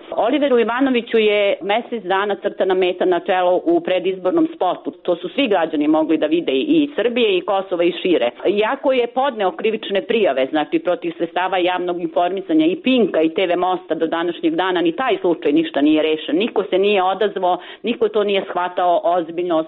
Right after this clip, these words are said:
očigledno osim njega, ali je bio čovjek koji se nije plašio. Urađeno mu je sve što je mogu da mu se uradi, znači, dva puta paljenje automobila, upad u njegov stan, paljenje kancelarija građanske inicijative, dva puta zapaljen automobil,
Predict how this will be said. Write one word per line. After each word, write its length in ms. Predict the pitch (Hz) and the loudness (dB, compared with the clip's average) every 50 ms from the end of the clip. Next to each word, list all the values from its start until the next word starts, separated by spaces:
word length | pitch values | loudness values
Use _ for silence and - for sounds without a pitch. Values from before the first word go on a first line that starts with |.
| - - | -4 -4
očigledno 540 | - 165 165 - 170 151 175 175 170 165 160 | -4 -2 -2 -2 -2 0 0 0 0 0 -2
osim 240 | 147 156 - 160 170 | -2 -2 -4 -2 0
njega, 380 | 180 185 196 208 208 233 233 233 - - - - - | 0 0 0 0 0 -2 -2 -4 -8 -16 -20 -12 -6
ali 220 | - 180 196 208 | -4 0 0 2
je 60 | 208 | 0
bio 200 | 185 233 240 220 | 2 2 2 2
čovjek 460 | 208 214 226 208 185 190 185 - - - | 2 2 0 0 0 -2 -4 -6 -4 -2
koji 200 | 196 190 190 190 - | 0 0 0 2 2
se 80 | 185 | 2
nije 280 | 175 185 196 202 202 202 | 2 4 2 2 0 0
plašio. 580 | 202 190 190 190 190 - - 208 190 190 185 185 - - | -2 -2 -2 -2 -4 -4 -2 0 0 0 0 -2 -6 -4
Urađeno 540 | - 214 214 226 214 208 - 214 190 185 190 | 0 2 2 4 2 2 0 0 0 2 2
mu 140 | 190 185 175 | 2 2 2
je 140 | 170 165 - | 0 0 -2
sve 180 | - 254 262 247 254 | -2 -2 -2 -2 -2
što 100 | - - | 0 0
je 280 | 208 202 196 190 190 - - 165 | 2 4 4 2 0 -2 -4 -4
mogu 320 | 165 185 214 220 220 196 202 | -2 0 0 0 0 0 -2
da 100 | 180 180 | -2 -2
mu 120 | 190 180 | -2 -4
se 140 | 156 - 190 | 0 2 2
uradi, 300 | 190 196 196 190 180 175 | 4 4 4 2 0 0
znači, 420 | 170 170 170 170 165 - 190 180 | 0 0 0 0 -2 -2 -2 -2
dva 220 | 170 165 208 214 214 214 | -2 -2 -2 -4 0 0
puta 240 | 214 208 208 202 | 0 0 0 -2
paljenje 420 | 190 - 185 185 185 190 190 190 190 | -4 -2 -4 -4 -2 0 0 2 2
automobila, 800 | 190 190 190 196 180 185 180 175 170 190 190 185 180 175 165 160 - - | 2 2 2 2 2 2 2 2 2 2 2 2 2 0 -2 -4 -4 -4
upad 300 | 208 220 220 233 - 220 | -4 -4 -2 -4 -4 -4
u 40 | 214 | -2
njegov 300 | 208 208 208 190 180 190 170 - | -2 -2 -2 -2 -2 -4 -4 -4
stan, 340 | - 202 196 185 180 175 170 - - 247 254 | -4 -2 -2 -2 -2 -4 -6 -10 -12 -8 -4
paljenje 380 | 220 214 233 240 247 247 233 240 | -2 0 0 2 2 2 0 0
kancelarija 600 | - 220 226 220 - 220 220 214 214 214 214 208 | -2 -2 -2 -2 -2 -2 0 2 2 2 2 2
građanske 480 | 196 190 196 196 202 208 202 - - 208 | 2 0 -2 -2 -4 -6 -10 -6 -4 -2
inicijative, 680 | 196 196 190 - 190 185 185 - 208 208 185 175 175 | -2 -2 -2 0 0 0 0 0 0 0 2 2 0
dva 240 | 165 165 - 220 226 220 | 0 0 -2 -4 -4 -2
puta 240 | - 233 226 226 208 | -4 -4 -2 -2 -2
zapaljen 460 | 190 196 185 180 - 202 196 196 196 | -2 -2 -2 -2 -4 -4 -2 -2 0
automobil, 680 | 180 190 202 196 220 190 202 202 202 202 185 202 170 165 | 0 0 0 0 0 0 0 0 -2 0 2 2 2 2